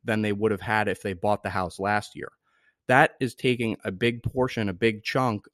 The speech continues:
of the household budget, but that does not show up in the consumer price index.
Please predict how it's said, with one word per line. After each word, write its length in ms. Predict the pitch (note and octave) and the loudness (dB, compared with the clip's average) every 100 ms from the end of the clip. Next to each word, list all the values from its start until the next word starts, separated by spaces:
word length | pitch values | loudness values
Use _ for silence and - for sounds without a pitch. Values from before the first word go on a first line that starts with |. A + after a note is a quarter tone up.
| - | -2
of 360 | G#2 G2+ E2 | 0 0 -2
the 140 | A2 G2 | -8 -4
household 580 | A2 A2 - G#2 E2+ | 0 2 2 0 0
budget, 400 | - B2 G2+ F2 - _ _ - | 2 2 2 -4 -6 _ _ -2
but 160 | A2 | 4
that 180 | B2 A#2+ | 4 4
does 140 | B2 | 2
not 240 | A#2+ A#2+ - | 0 0 0
show 340 | - A#2+ A2+ | 0 2 6
up 220 | B2 A2+ | 4 4
in 100 | - | 0
the 60 | G2 | -4
consumer 480 | - G2+ - G2+ G2 | -2 -4 -2 -2 -2
price 360 | - G2 F#2+ | 0 0 0
index. 500 | A2 A#2 F2 G1+ - | 0 0 0 -4 -10